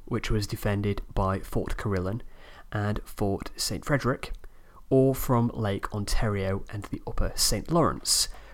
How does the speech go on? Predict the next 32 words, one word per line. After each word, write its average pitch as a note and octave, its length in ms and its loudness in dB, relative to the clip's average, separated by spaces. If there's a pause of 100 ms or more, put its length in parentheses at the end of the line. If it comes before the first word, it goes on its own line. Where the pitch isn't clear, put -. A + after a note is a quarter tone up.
(120)
where G2+ 260 4
Fort - 320 6
Frontenac A2+ 580 0
had - 160 -4
been G#2+ 140 -4
captured - 420 -6
the - 60 -6
previous - 440 -2
year. A#2 280 2 (1000)
An C3+ 80 4
advance A#2 400 2
post - 640 8
should - 480 2
be G2 400 0 (100)
re-established G#2+ 1080 0 (460)
at B2 300 0
Fort - 400 0
Oswego, A2+ 680 2 (380)
which - 240 4
would D3 80 6
be C#3 100 12
used G#2+ 540 4
to - 140 0
launch A#2+ 320 2
an C3 60 2
attack - 540 -4
against G2+ 520 -2
Fort - 400 0
Niagara C3 500 2 (400)
and A#2 180 6
the - 140 -10
territories G2 640 -2